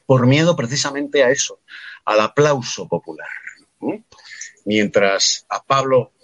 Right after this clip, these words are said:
Iglesias, a Ione Belarra, a Pedro Sánchez los abuchean,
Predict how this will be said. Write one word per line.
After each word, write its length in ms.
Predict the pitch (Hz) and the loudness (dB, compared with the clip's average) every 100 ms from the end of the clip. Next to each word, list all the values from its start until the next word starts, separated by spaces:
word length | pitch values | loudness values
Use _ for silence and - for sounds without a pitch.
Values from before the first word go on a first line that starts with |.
| _ - | _ -6
Iglesias, 920 | 120 123 156 - 110 95 92 - - - | 0 2 2 0 -8 -10 -8 -8 -10 -4
a 120 | 110 | 0
Ione 240 | 131 139 | 2 2
Belarra, 540 | 123 151 160 120 107 - - - - - | 2 2 0 -2 -8 -12 -16 -16 -16 -8
a 340 | 95 98 98 - _ _ | -4 -2 -4 -6 _ _
Pedro 340 | - 165 147 135 | 0 0 0 -4
Sánchez 680 | 160 165 160 120 110 - - - | -4 -6 -6 -10 -10 -12 -18 -8
los 320 | 120 120 - - | 2 2 2 -2
abuchean, 720 | 123 107 110 165 147 117 110 | -2 -2 -4 2 2 0 -8